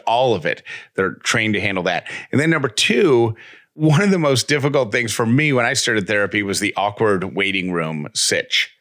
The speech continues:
where you had to sit in the waiting room awkwardly and wait for the therapist to come out and say your name. You walk back and start your session. None of that with BetterHelp. You to start living a happier life today because you're an Upside listener. You're gonna get ten percent off your first month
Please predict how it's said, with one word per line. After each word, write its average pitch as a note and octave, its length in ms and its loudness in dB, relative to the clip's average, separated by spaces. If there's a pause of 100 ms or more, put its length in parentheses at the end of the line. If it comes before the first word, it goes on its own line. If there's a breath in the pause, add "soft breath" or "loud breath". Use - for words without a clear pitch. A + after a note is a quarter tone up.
(160)
where G2+ 140 0
you G2 80 2
had F#2+ 80 -2
to F2+ 60 -2
sit - 200 0
in - 60 -12
the G2 80 0
waiting G2 260 0
room G2+ 340 -2
awkwardly A#2+ 640 0
and G#2+ 220 -2
wait A2+ 200 -2
for - 140 -2
the G2+ 100 0
therapist G#2 500 -2
to - 40 -4
come G#2+ 160 0
out G#2 300 -2
and G2 420 -2 (140)
say G#2 180 0
your F#2+ 140 0
name. F#2+ 400 -2
You F#2+ 100 2
walk E2+ 300 -2
back F#2 260 -4
and F2+ 160 -4 (240 loud breath)
start G2+ 320 0
your F#2+ 320 -2
session. A2+ 520 -2 (100)
None B2+ 260 2
of A#2 120 0
that F#2+ 380 -2
with F#2+ 360 -2 (100)
BetterHelp. C2 560 -2 (320)
You D3+ 260 2
to F3+ 80 4
start C#3+ 300 0
living C#3 240 0
a B2 80 0
happier B2+ 520 0
life A2 300 0
today G#2 540 0
because A#2 420 -2
you're A2+ 140 0
an G2+ 40 -2
Upside A#2 360 -2
listener. A#2+ 280 0
You're C3 160 0
gonna B2+ 120 0
get A#2 180 -2
ten F3+ 260 0
percent F#3 360 0
off C#3 180 0
your C3 100 0
first C#3 300 0
month G#2+ 320 -2